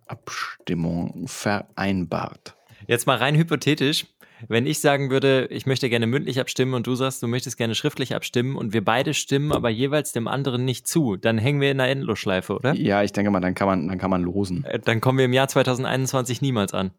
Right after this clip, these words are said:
Speaker 1: So, also beschlussfähig sind wir, anwesend sind wir beide, hundert Prozent des Stammkapitals. So, damit haben wir schon mal die wichtigsten Parameter. Jetzt kämen wir zu den beiden Hauptpunkten, die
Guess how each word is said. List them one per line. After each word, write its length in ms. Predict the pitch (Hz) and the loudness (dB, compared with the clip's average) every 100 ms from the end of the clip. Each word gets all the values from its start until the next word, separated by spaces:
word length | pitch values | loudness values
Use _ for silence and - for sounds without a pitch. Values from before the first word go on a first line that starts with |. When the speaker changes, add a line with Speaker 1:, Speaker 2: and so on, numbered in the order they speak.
| _ - | _ -8
Speaker 1:
So, 260 | - 85 | -4 -2
also 200 | - 92 | -2 0
beschlussfähig 580 | 101 - 170 - 156 147 | 0 2 0 2 0 2
sind 240 | 151 151 139 | 2 2 4
wir, 300 | 135 135 - | 4 4 2
anwesend 760 | 107 101 101 92 92 90 - _ _ _ | 2 2 2 2 0 0 -8 _ _ _
sind 420 | - 104 92 90 - - | -4 0 2 0 -6 -18
wir 180 | - 92 | -4 -2
beide, 560 | 82 123 147 139 143 - - | 2 2 4 4 2 0 -4
hundert 220 | 101 95 | 0 0
Prozent 280 | 92 - 90 | -2 -4 -4
des 80 | - | -4
Stammkapitals. 1000 | - 131 135 123 131 - 110 113 113 - - - - - - - - _ | -2 -2 0 -2 -4 0 2 2 -2 -10 -18 -20 -20 -20 -20 -20 -20 _
So, 480 | - 95 104 - - _ | -2 2 2 0 -8 _
damit 360 | 104 92 123 127 | 0 2 2 2
haben 200 | 117 127 | 2 2
wir 80 | 120 | 2
schon 160 | - | 2
mal 100 | 104 | 2
die 220 | 90 95 107 | 2 -2 -2
wichtigsten 520 | - - - - 107 | -2 -4 -6 -4 -2
Parameter. 720 | 107 87 80 82 - 147 220 - _ _ _ _ _ - - - - - | 0 -2 0 0 2 2 0 -4 _ _ _ _ _ -20 -20 -20 -20 -8
Jetzt 340 | 87 101 - - | 0 0 0 -2
kämen 380 | 117 127 120 | 2 4 2
wir 200 | 101 98 | 4 2
zu 180 | - - | 0 -2
den 380 | 95 90 90 - _ _ - | 2 2 2 -2 _ _ -4
beiden 560 | 87 98 98 92 87 98 - - | -2 0 0 2 0 -4 -10 0
Hauptpunkten, 800 | 165 - - - 98 92 98 90 | 0 -2 -4 -2 -2 -4 -2 0
die 260 | 90 - | 0 -2